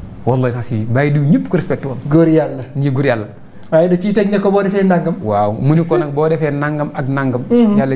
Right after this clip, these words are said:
Speaker 1: jéggal la bàkkaar ba.
Speaker 2: La ilaha illa Allah.
Speaker 1: Danañ ko sax wutal pot di yalwaan.
Speaker 2: Waaw.
Speaker 1: Kër gu ne nga dugg fa dëkk bi.
Speaker 2: Mhm.
Speaker 1: Eh, yalwaan. Soo ko
Speaker 2: Mhm.
Speaker 1: defee, Yàlla jéggal la
Speaker 2: Maanaam na, na, na toroxlu ci kanamu borom bi rek.
Speaker 1: Ci, ci kanamu borom bi.
Speaker 2: Suñu borom jéggal.
Speaker 1: Waaw, su ko
Speaker 2: La
Speaker 1: defee
Speaker 2: ilaha
Speaker 1: rek, su ko
Speaker 2: illallah.
Speaker 1: defee rek,
Speaker 2: Mhm.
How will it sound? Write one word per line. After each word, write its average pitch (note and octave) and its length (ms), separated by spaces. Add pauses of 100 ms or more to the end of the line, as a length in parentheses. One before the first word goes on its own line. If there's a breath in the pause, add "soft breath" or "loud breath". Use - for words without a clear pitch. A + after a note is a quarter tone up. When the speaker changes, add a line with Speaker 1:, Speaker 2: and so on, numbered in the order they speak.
Speaker 1:
jéggal C#3 260
la C3 80
bàkkaar A#2+ 340
ba. - 120 (420)
Speaker 2:
La G3 220
ilaha A3 320
illa G#3+ 160
Allah. A3 180
Speaker 1:
Danañ D#3 120
ko D#3 80
sax D#3 100
wutal F#3+ 240
pot D#3 220
di C#3+ 80
yalwaan. C3+ 300 (340)
Speaker 2:
Waaw. C#3 280
Speaker 1:
Kër E3+ 180
gu D3+ 100
ne E3 100
nga D#3 100
dugg D3 220
fa D3 80
dëkk D3 280
bi. B2+ 160 (180)
Speaker 2:
Mhm. E3 260 (260)
Speaker 1:
Eh, C3+ 180 (220)
yalwaan. B2 320 (580 loud breath)
Soo F3 100
ko C3+ 60
Speaker 2:
Mhm. C3 80
Speaker 1:
defee, B2 120
Yàlla B2 180
jéggal B2 200
la B2+ 60
Speaker 2:
Maanaam E3 300 (120)
na, G3 180 (100)
na, G3+ 260
na A3 120
toroxlu A3 380
ci - 100
kanamu G#3 320
borom E3+ 320
bi D3 100
rek. D#3+ 80
Speaker 1:
Ci, C#3+ 60
ci D3 100
kanamu C3+ 260
borom B2 160
bi. A2+ 60
Speaker 2:
Suñu A#3 160
borom F#3+ 300
jéggal. E3+ 280
Speaker 1:
Waaw, A2 120
su - 120
ko E3+ 60
Speaker 2:
La F3 60
Speaker 1:
defee D#3 160
Speaker 2:
ilaha C3+ 120
Speaker 1:
rek, G#3+ 140
su A3 60
ko F#3 60
Speaker 2:
illallah. F#3 180
Speaker 1:
defee D#3 120
rek, D3 140 (220)
Speaker 2:
Mhm. E3+ 80